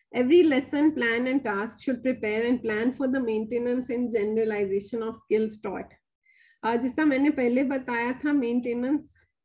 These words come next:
का क्या मतलब है? अ, इसका ये मतलब है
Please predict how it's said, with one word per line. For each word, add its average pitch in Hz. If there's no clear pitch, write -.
का 277
क्या 302
मतलब 202
है? 196
अ, 233
इसका 254
ये 269
मतलब 285
है 220